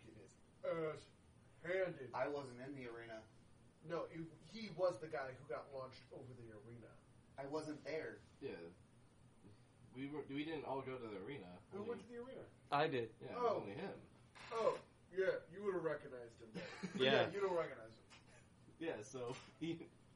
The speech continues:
Speaker 3: so one of the people that is a suspect, it, we don't even know still because he didn't know whenever you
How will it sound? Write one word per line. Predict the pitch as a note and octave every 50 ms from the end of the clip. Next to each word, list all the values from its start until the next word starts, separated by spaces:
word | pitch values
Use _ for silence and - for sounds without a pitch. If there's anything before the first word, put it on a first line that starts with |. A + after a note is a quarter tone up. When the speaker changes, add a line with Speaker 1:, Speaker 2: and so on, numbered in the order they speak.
| - - - E3+
Speaker 3:
so | E3+ E3+
one | E3+ F3+ F#3+ F#3+
of | F3+
the | F#3 F3+
people | - F#3 F#3 F3+ - F3 E3 D3+ C#3
that | C#3 C#3 - C3+
is | C#3 C3+
a | C#3 C#3
suspect, | - D#3+ D#3+ D#3 - - C#3+ B2+ A#2+ A2+ - - - - - - - C3+
it, | C#3+ D3+ - C3 C3+ C#3
we | D3+ E3+ F3 F3
don't | F3 F3 E3+
even | D#3+ E3 D#3+
know | D#3+ E3 F3+ F3
still | - - D#3 C#3+ D3+
because | D#3+ - - E3+ E3+ -
he | - G3 F#3
didn't | - E3+ F3 E3+ E3+ E3 E3
know | G3+ G#3 F3 E3 D#3+ D#3
whenever | D3 D#3 D#3 D#3 C#3+ D3+ C#3+
you | C3+ C#3 C#3